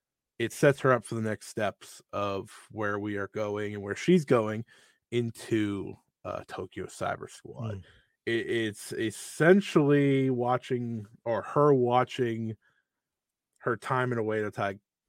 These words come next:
Speaker 1: come to an end in, what's the exact time? Sixteen minutes and forty-six <laughs> seconds, which, what this
Speaker 2: <laughs>
Speaker 1: match was. Uh, do, what were your memories from this match, um, in terms of just watching it and, and seeing it unfold?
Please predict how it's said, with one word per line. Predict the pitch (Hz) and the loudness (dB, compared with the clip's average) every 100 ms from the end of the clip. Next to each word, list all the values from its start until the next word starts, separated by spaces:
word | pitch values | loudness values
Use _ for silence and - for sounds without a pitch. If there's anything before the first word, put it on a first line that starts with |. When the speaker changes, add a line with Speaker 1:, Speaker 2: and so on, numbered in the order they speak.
| - | -12
Speaker 1:
come | - 135 127 | 0 2 2
to | - 120 | -4 -4
an | 110 | -4
end | 107 101 - | -6 -8 -8
in, | 104 104 101 101 _ _ _ _ _ _ _ _ _ _ _ - - | -6 -6 -8 -12 _ _ _ _ _ _ _ _ _ _ _ -20 -10
what's | 120 120 - | -6 -6 -6
the | |
exact | 110 104 107 95 - | -8 -4 -2 -2 -2
time? | 98 | -6
Sixteen | - 123 - 127 110 | -2 -2 0 0 0
minutes | 110 107 | -2 -6
and | 98 | -10
forty-six | - 101 101 - - | -10 -10 -8 -8 -4
<laughs> | - | -2
seconds, | - - - - 160 139 | -2 -6 -14 -8 -6 -2
which, | 113 - | -2 2
what | 196 - 190 120 - | 2 2 -2 0 2
this | 113 135 | 0 0
Speaker 2:
<laughs> | |
Speaker 1:
match | 104 95 - | -6 -6 -6
was. | 101 95 - - - 143 | -6 -8 -12 -20 -2 4
Uh, | 147 147 156 139 _ | 6 4 -2 -6 _
do, | 147 180 - | -4 -2 2
what | 160 226 269 | 10 12 12
were | 220 226 | 10 12
your | 190 190 | 12 12
memories | 170 160 143 139 127 | 10 8 6 4 4
from | - 131 127 | 2 4 2
this | 123 - | -2 -2
match, | 113 110 - - _ _ _ _ _ - | -2 -2 -6 -14 _ _ _ _ _ 0
um, | 117 117 113 | 4 6 4
in | 107 | 0
terms | - 127 123 117 | 2 4 4 2
of | 117 113 104 | 2 2 0
just | - 113 | -6 -8
watching | 107 117 135 - 151 151 | 2 8 8 6 0 2
it | 151 | 4
and, | 131 120 | 2 0
and | 120 120 110 | -4 -4 -4
seeing | 135 131 | 0 2
it | 127 | 2
unfold? | 117 107 - 113 117 147 170 | 0 -2 -2 0 4 4 2